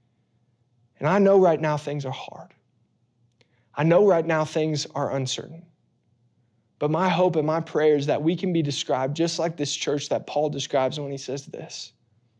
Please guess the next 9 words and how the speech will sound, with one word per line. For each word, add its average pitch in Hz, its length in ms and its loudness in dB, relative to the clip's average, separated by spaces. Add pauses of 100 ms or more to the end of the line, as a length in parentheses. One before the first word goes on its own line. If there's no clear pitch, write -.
(1120)
As 151 120 -4
we 165 120 2
pray 180 280 4
to 190 120 6
God 156 520 4
our 143 160 0
Father 120 460 -10 (1000)
about 143 320 -2
you, 147 320 -6